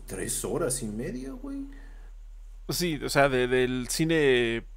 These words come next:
Speaker 2: de las, o sea, ya contemporáneo, sí fue una película muy larga. Pero, este, pero bueno, hubo también otras películas antes largas o tal vez un poco más que
Speaker 1: Pues vamos a decir mainstream.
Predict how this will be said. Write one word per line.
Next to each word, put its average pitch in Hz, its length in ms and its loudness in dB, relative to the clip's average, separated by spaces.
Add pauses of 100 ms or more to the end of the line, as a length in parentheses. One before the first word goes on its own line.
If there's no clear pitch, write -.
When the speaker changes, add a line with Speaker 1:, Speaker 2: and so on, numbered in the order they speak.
(540)
Speaker 2:
de 139 140 0
las, 123 340 -2 (460)
o - 40 -14
sea, 120 260 -4 (400)
ya 143 180 0
contemporáneo, 143 1040 2 (600)
sí - 260 -10
fue 120 160 -12
una 117 120 -8
película 90 420 -14
muy 117 140 -8
larga. 151 380 -4 (1500)
Pero, 208 600 10
este, 135 760 -2
pero 151 180 6
bueno, 143 240 4
hubo 139 240 2
también 135 300 0
otras 135 320 -2
películas 123 800 -6 (200)
antes 120 480 -10 (840)
largas 123 480 -10
o - 60 -16 (140)
tal 120 140 -10
vez 113 140 -14
un 117 80 -12
poco 117 200 -14
más 139 380 -8
que - 320 -12 (440)
Speaker 1:
Pues 160 220 -4
vamos - 240 4
a 175 40 2
decir 143 260 2
mainstream. 135 540 2